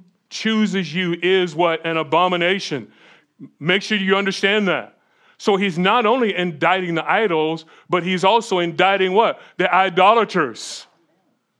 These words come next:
You are an abomination. Throughout Scripture, we see that God, time after time after time again,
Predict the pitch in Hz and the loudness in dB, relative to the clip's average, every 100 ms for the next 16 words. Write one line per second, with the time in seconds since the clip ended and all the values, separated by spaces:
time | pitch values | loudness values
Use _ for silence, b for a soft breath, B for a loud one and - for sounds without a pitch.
0 | _ _ _ 160 196 302 269 233 196 165 | _ _ _ -2 2 4 6 4 2 2
1 | 175 170 160 160 - 120 101 b b - | 0 2 -2 -4 -6 -12 -16 b b -2
2 | 202 233 269 - 254 - 175 165 170 - | 2 2 0 -4 -4 -2 -2 -2 -4 -4
3 | 202 180 165 170 190 190 175 - _ _ | -4 -2 -2 0 2 2 0 -8 _ _
4 | - 226 208 165 160 160 156 185 214 202 | -4 0 0 0 -4 -4 -4 0 0 0
5 | 160 156 156 147 202 190 165 190 175 | -2 -4 -6 -2 -2 -2 -2 -2 -2